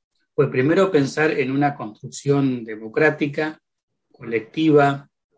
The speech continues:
participativa, de ese nuevo diseño curricular, donde, a la inversa de procesos anteriores,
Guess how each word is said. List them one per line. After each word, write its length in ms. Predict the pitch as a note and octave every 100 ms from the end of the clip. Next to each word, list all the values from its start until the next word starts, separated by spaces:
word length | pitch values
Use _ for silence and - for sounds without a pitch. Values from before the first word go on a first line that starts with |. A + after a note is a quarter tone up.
| _ _ _ _ _ _ _ _ _ _
participativa, 1160 | - A#2+ - - C3+ D3 C#3+ F3 D#3 C3 C3+ - _ _ _ _ _ _ _ _ _
de 400 | - C3 C#3+ D#3
ese 240 | C#3+ C#3+ C3
nuevo 380 | C3+ D3 C#3+ C#3
diseño 460 | B2+ - A#2+ A#2+
curricular, 600 | - - A2 _ A2 G#2
donde, 560 | A#2+ C#3+ C#3 D3+ F#3 - _ _ _ _ _ _ _ _ _ _
a 160 | C3 A2+
la 120 | A#2
inversa 560 | B2+ C3+ F#3 F#3 - B2
de 100 | A#2
procesos 640 | C3 B2 - C#3 C#3 -
anteriores, 800 | C#3 C#3+ E3+ D#3+ E3 F#3+ F#3+